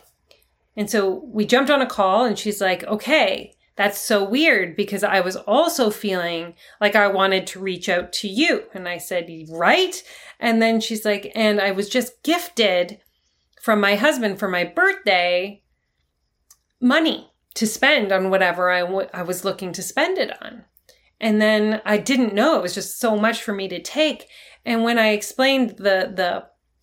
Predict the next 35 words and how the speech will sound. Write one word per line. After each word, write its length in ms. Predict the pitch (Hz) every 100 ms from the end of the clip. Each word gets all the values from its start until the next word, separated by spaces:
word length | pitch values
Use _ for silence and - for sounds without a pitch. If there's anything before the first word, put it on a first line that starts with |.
| - _
the 80 | 208
cost 420 | - 247 269 -
of 120 | 190
the 100 | 175
program, 880 | - 311 370 220 185 170 170 196 226 - - _
and 360 | 220 202 202 190
there 140 | 196
was 160 | 190 185
a 60 |
payment 480 | 190 - 311 311 226
plan, 460 | - 180 170 180 208 -
and 260 | 220 208
what, 220 | 208 -
what 240 | 220 240 269
he 120 | -
had 160 | 226 220
given 260 | 311 302
her 220 | 196 190 180
was 200 | 180 190
exactly 1000 | 165 - - 190 320 320 240 214 196 208
the 120 | 202
first 520 | 208 226 208 208 -
payment 640 | - 254 262 180 170 - - - - - 214
of 220 | 208 185
the 80 | 208
Chakra 460 | 214 190 185 185
Business 440 | 208 262 240 196 -
Academy. 600 | - 180 170 - - - _ _ _ _ _ - - -
So 180 | - 269
when 200 | 269 262
you 160 | 302
start 300 | 320 - 403
to 140 | 370 -
open 340 | 240 233 226
yourself 460 | 214 202 202 170